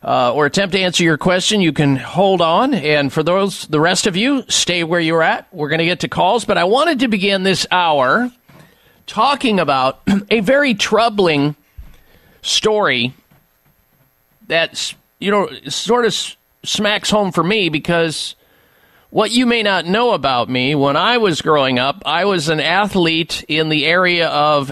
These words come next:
amateur boxing. That's what I did for almost six years. I was an amateur boxer, and I was in the Golden Gloves, in the, uh, in the,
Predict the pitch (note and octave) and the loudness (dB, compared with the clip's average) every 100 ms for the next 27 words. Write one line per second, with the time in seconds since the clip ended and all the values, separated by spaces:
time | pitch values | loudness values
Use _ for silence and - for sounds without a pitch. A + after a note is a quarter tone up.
0 | - E3+ F#3 G3 F3 C#3+ D#3+ D#3+ D#3+ - | -6 -2 0 0 -2 -2 0 0 -2 -2
1 | B2+ G2 - - F#3+ G3 G#3+ G3+ F#3+ D#3+ | -2 -2 -4 -4 -2 0 0 2 0 0
2 | F3 C3 G2 - D3 C#3+ C3+ B2+ - _ | 0 0 -4 -10 -4 0 2 2 -2 _
3 | _ _ _ _ _ - E3+ F#3+ F#3 D#3+ | _ _ _ _ _ -4 0 2 2 0
4 | - - - - - G3 - - E3+ D#3+ | -2 -6 -6 -2 0 -2 -2 -2 0 2
5 | A#2+ D2 - - - _ _ _ _ - | 0 -2 -6 -10 -10 _ _ _ _ -4
6 | B2+ C3+ D3+ F#3 F#3+ F3+ C#3+ D3 C#3 - | -4 -2 -2 0 0 0 0 0 0 -4
7 | - D#2 - - _ _ _ - - _ | -4 -6 -8 -16 _ _ _ -20 -20 _
8 | _ _ _ _ _ B2+ B2 B2 B2 B2+ | _ _ _ _ _ -2 0 2 2 0
9 | C3+ D#3 D3+ D3+ C#3+ C#3 C3 B2+ D#3+ F#3 | 0 0 0 0 0 0 -2 -4 0 2
10 | G3 F3 E3+ D3 E3+ D#3 A2+ F2+ F2+ B2+ | 2 2 2 2 2 2 2 0 0 0
11 | B2+ B2 B2 - A#2+ G#2+ - - C3 B2 | 2 2 0 0 0 -2 -6 -6 -2 0
12 | B2+ B2 | 0 -2